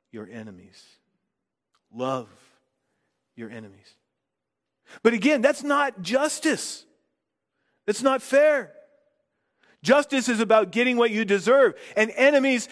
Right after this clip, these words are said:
don't deserve our love. If they did, they wouldn't be our enemies. They don't deserve our prayers either. Several years ago, I,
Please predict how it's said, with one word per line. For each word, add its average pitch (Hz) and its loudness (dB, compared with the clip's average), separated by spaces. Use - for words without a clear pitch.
don't 247 2
deserve 220 2
our 208 2
love. 240 2
If 202 0
they 202 2
did, 233 2
they 220 4
wouldn't 226 -4
be 233 2
our 262 0
enemies. 294 -4
They 147 0
don't 175 -2
deserve 156 -2
our 127 -4
prayers 202 -4
either. 247 -10
Several 180 0
years 180 2
ago, 156 -2
I, 147 -2